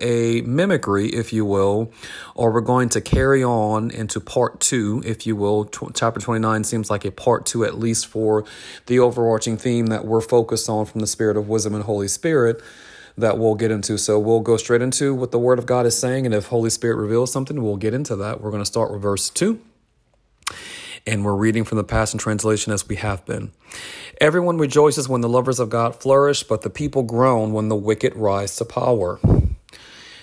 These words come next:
No, chapter, so excuse me, verse four, "A godly leader who values justice is a great strength and example to people,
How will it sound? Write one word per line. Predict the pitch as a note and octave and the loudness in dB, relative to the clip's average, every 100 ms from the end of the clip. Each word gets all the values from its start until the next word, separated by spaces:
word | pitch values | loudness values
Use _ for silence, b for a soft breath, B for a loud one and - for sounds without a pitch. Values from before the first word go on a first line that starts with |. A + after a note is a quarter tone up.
| B | B
No, | G#2 A2+ - - | -8 -8 -8 -2
chapter, | - A#2 - A2 - G#2+ | 0 0 2 2 2 -4
so | - B2 | -2 -2
excuse | A2+ C3 A2 | -2 0 0
me, | G2+ G#2 - | -2 -6 -2
verse | A#2 A2+ | 2 2
four, | - D#3 C3 A#2 | 4 4 6 4
"A | A#2+ | 2
godly | A2 B2 C#3 D3+ | 0 2 2 0
leader | C#3+ C3+ B2+ C3 | -2 0 2 0
who | A#2+ A2 | -2 -2
values | A#2+ B2 B2 B2 | 2 2 2 -2
justice | - C3+ C3 - C3+ B2+ - | -2 0 0 0 -2 -2 -4
is | A2 | -4
a | A2 | -4
great | G#2+ A2+ B2 - | -2 -2 0 -2
strength | - C3+ C3 B2+ | -4 -2 -4 -4
and | A#2 G#2 | -6 -6
example | G2 - A#2+ C3 C3+ C3+ B2+ | -6 -4 -2 -2 0 -2 -2
to | - G2+ | -4 -4
people, | - - F3 G2+ F#2+ B2+ | -6 -6 -4 -2 -2 -2